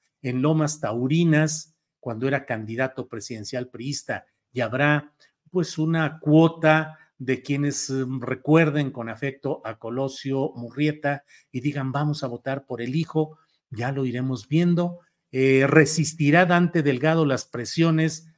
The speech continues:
de Va por México, de Claudio X González y de bases de este, de esta coalición, de esta alianza electoral denominada Frente Amplio por México, para que decline, para que, para que Movimiento Ciudadano se una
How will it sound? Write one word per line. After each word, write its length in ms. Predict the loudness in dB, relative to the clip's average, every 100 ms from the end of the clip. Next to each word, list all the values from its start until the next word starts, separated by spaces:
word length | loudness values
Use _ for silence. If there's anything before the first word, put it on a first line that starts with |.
| _ -16
de 480 | -4 0 2 2 2
Va 160 | -2 -2
por 180 | -10 -4
México, 560 | -4 -2 -8 -4 -4
de 200 | -4 -8
Claudio 400 | -6 -6 -4 -6
X 320 | -6 -10 -18
González 760 | -16 -14 -2 0 2 0 -2 -10 _ _
y 120 | -6
de 120 | -4 -2
bases 800 | 2 2 2 -6 -4 -6 -6
de 140 | -8 -8
este, 500 | -8 -8 -8 -8 _ _ _
de 120 | -4
esta 320 | -4 -4 -8 -6
coalición, 600 | -8 -8 -8 -6 -4 -4
de 80 |
esta 200 | -8 -6
alianza 380 | -8 -8 -10 -10
electoral 480 | -12 -14 -10 -8 -8
denominada 580 | -12 -18 -14 -10 -10 -10 _ _ 0
Frente 360 | 2 2 2
Amplio 300 | 0 0 -4
por 160 | 0 2
México, 600 | 2 2 0 2 2 0 -20 _ _
para 200 | 2 2 2
que 80 |
decline, 560 | -2 0 4 6 6 4
para 240 | 0 -4
que, 180 | -2 -4
para 300 | -2 -2 -2
que 120 | -2
Movimiento 400 | -2 0 0 -2
Ciudadano 300 | -2 -2 -2
se 180 | -2 -2
una 440 | 0 0 -2 -4